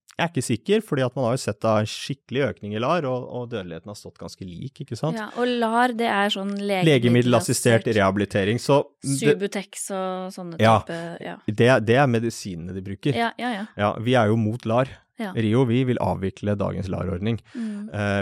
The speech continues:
Speaker 1: vi er ikke imot medisinene.
Speaker 2: Nei.
Speaker 1: Eh, vi mener at medisinene skal gis, og man bør ha lavere terskel for å gi de og sånt, men også
Speaker 2: Mm.
Speaker 1: lavere terskel for at når folk ønsker å slutte med de, så må de få hjelp til å slutte med de.
Speaker 2: Mm.
Speaker 1: Eh, vi bare mener at lar, da,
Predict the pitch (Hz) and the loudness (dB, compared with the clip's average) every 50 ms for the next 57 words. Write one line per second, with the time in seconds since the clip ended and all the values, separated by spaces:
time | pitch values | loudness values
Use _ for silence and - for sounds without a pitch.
0 | 98 107 123 - - _ - - - _ - 135 139 135 127 120 120 127 123 - | 0 0 0 -2 -2 _ -10 -10 -10 _ -2 -2 0 2 2 2 2 0 0 -2
1 | 131 123 113 120 - - 107 98 92 95 113 147 185 196 - - - 240 226 214 | -2 -2 -2 -2 -4 -4 -4 -4 -2 0 2 2 2 2 2 -2 -10 -10 -8 -4
2 | - 117 120 117 120 131 131 131 120 101 95 101 113 120 - 135 120 117 110 - | 0 2 2 2 2 2 2 4 4 4 4 4 2 2 2 0 -2 -2 -2 -4
3 | - 104 92 92 95 98 101 104 104 - - - 110 107 117 135 170 160 - - | -6 -6 -6 -4 -4 -4 -2 -2 -2 -4 -2 -2 -2 0 2 2 2 2 2 -2
4 | 113 110 110 107 107 110 107 113 110 117 113 107 101 95 95 98 107 - - 123 | -2 -2 -2 -2 -2 -2 0 0 0 0 0 0 0 -2 -2 -6 -8 -4 -4 -6
5 | 113 - - - 90 87 _ - 107 104 98 95 92 92 98 95 90 - - 156 | -6 -6 -10 -12 -12 -12 _ -6 -6 -4 -4 -4 -4 -4 -4 -4 -4 -2 -2 -2
6 | 175 175 - 135 113 104 - 147 170 190 160 107 - 92 - - 110 101 - - | -2 -2 -2 -4 -6 -4 -4 -2 0 0 0 0 -2 -6 -6 -6 -6 -6 -6 -12
7 | 85 - - - - 104 - - 98 98 - 110 95 - - 107 110 - 123 107 | -12 -12 -12 -10 -10 -12 -8 -8 -8 -6 -6 -6 -6 -6 -8 -14 -10 -6 -8 -8
8 | _ - 107 92 98 101 104 110 107 101 98 - - 107 98 95 85 _ - 113 | _ -8 -10 -10 -8 -8 -8 -8 -8 -10 -10 -8 -8 -6 -6 -6 -8 _ -14 -12
9 | - 120 107 - - 85 92 95 120 135 160 - - - - - 254 226 214 208 | -12 -12 -10 -10 -8 -8 -6 -2 -2 -2 -2 -2 -6 -18 -14 -12 -10 -10 -10 -10
10 | 208 - 107 107 104 110 120 117 120 107 104 107 113 107 98 92 90 92 95 92 | -6 -4 -2 -2 0 0 0 2 4 4 4 4 2 0 0 0 -2 -2 -2 -2
11 | 101 104 - 107 101 101 101 101 101 107 117 131 139 143 147 143 | -2 -2 -2 -4 -4 -2 -2 0 2 2 2 0 2 2 2 2